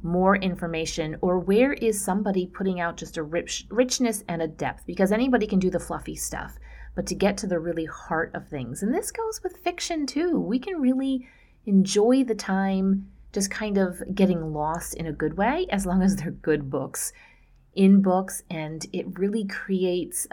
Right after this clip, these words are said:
um, just think about your imagination when somebody tells a story, even just a short story, and you picture it in your mind,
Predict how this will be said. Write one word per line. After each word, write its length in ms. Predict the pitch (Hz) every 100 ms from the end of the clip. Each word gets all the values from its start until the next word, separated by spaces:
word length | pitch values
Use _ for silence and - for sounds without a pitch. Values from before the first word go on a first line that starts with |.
| -
um, 240 | 160 139 -
just 160 | 240 269
think 100 | 294
about 400 | 240 220 208 - _
your 180 | 190 185
imagination 720 | 180 175 170 156 139 - 175
when 140 | 151 160
somebody 320 | 165 160 156
tells 320 | - 156 156
a 40 |
story, 500 | 151 - 156 160 147
even 120 | 156 196
just 200 | 208 196
a 40 |
short 320 | 196 180 180
story, 300 | - 170 151
and 80 | 147
you 60 | 147
picture 420 | - 196 - 156
it 100 | -
in 160 | 156
your 120 | 151 147
mind, 440 | 151 143 -